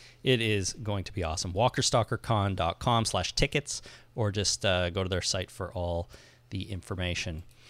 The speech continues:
That's gonna do it. If you wanna give us a call, you can do so at one eight six six four eight three Z O M B. That's nine six six two. It's a toll-free call. Remember, though,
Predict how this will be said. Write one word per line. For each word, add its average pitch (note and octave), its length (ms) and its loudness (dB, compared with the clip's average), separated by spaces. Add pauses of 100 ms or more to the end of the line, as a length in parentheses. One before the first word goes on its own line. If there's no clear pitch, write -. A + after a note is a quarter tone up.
(840)
That's - 160 2
gonna G#3+ 180 4
do D#3+ 320 8
it. C#3 120 8
If A2+ 140 -2
you F3+ 80 0
wanna F#3+ 200 4
give F3 160 2
us F3 180 6
a B2+ 60 -2
call, E3 440 8
you C3+ 140 2
can C3 160 2
do C#3+ 180 6
so D3 260 6
at A2 100 2
one B2+ 340 6
eight A#2+ 180 2
six - 220 0
six - 380 -2
four B2 400 2
eight G#2 260 -2
three A2+ 540 4
Z G2 280 0 (160)
O F#2 140 0
M E2+ 220 -4
B. A#2 260 4
That's F2+ 260 0
nine F2+ 340 -2
six - 300 -6
six - 300 -6
two. A#2+ 320 2
It's A#2+ 140 -2
a - 20 -8
toll-free G2+ 560 0
call. A2+ 380 -4 (240)
Remember, A#2 400 4
though, A2 260 4